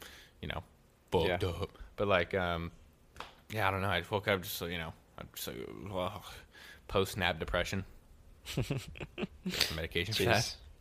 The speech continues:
Speaker 1: But, um, it was all good, though. I was up late working on, um, what was I working on?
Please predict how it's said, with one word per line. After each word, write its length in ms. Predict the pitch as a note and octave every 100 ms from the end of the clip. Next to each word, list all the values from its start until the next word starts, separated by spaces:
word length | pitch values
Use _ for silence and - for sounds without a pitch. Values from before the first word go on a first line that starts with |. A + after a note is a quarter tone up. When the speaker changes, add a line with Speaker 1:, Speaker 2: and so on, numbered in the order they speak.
| - - - - - -
Speaker 1:
But, 140 | G#2+
um, 320 | G2+ F#2 F#2+
it 20 |
was 140 | A#2 -
all 140 | E2
good, 200 | D#2 E2
though. 180 | - F#2+ -
I 80 |
was 180 | G2+ G#2
up 140 | G2 E2+
late 300 | D#2+ F2+ - -
working 300 | G2 F#2 G2+
on, 260 | F2+ F2 F2
um, 520 | F2 F2 E2+ E2 E2+ - - - - - -
what 120 | - A#2
was 100 | G2
I 60 |
working 240 | D#2 D#2+ E2+
on? 200 | E2+